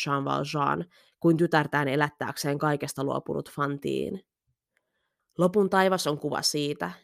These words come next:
että vaikka maailma olisi täynnä kurjuutta, vallankumouksellisten toivoma maailma, jossa ketään ei hylätä enää, on olemassa kuoleman jälkeen. On toki katkera ajatus, että yhteiskunnan jälkeen jättämät voivat elää vapaina vasta taivaassa,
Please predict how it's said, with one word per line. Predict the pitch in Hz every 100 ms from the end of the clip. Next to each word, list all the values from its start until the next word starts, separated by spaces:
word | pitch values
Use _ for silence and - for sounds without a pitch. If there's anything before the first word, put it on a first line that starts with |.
| _
että | 160 180
vaikka | 175 175 175
maailma | 175 180 165 151
olisi | 147 156
täynnä | 151 151 143
kurjuutta, | 143 151 139 131 180 - - - _ _ _ _
vallankumouksellisten | 175 190 214 180 165 151 - 135 139 139 139
toivoma | 139 139 143 143
maailma, | 147 147 143 143 160 180 - _ _ _ -
jossa | 156 165
ketään | 160 180 165 147 139
ei | 135
hylätä | 139 143 - -
enää, | - 151 151 - 175 _ _ _ _ -
on | 160
olemassa | 151 147 139 - 147
kuoleman | 143 135 139 - 175
jälkeen. | - 175 - - 196 - _ _ _ _ _ _ _ _ _ _ _ _
On | 170
toki | 180 170 175
katkera | 185 - 165 143
ajatus, | 143 143 139 156 -
että | 156 156
yhteiskunnan | 160 160 156 - 151 143
jälkeen | 147 143 143 139
jättämät | 135 - 139 139 -
voivat | 143 147
elää | 135 147 143
vapaina | 147 147 135 139
vasta | - - 147
taivaassa, | 151 143 143 139 - -